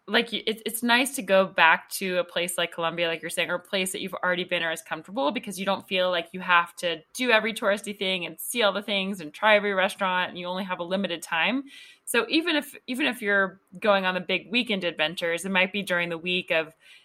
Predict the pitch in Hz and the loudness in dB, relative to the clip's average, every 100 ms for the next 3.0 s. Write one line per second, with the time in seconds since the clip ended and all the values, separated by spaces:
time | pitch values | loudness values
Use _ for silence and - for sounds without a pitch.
0 | _ - 208 202 208 202 - 196 202 196 | _ 4 4 4 0 0 0 0 0 4
1 | 175 190 - 185 180 190 170 175 214 190 | 4 2 2 0 0 -2 -4 -4 -4 -2
2 | 190 190 185 - 180 185 185 170 160 | 0 -2 -2 -4 -2 -2 0 -2 -4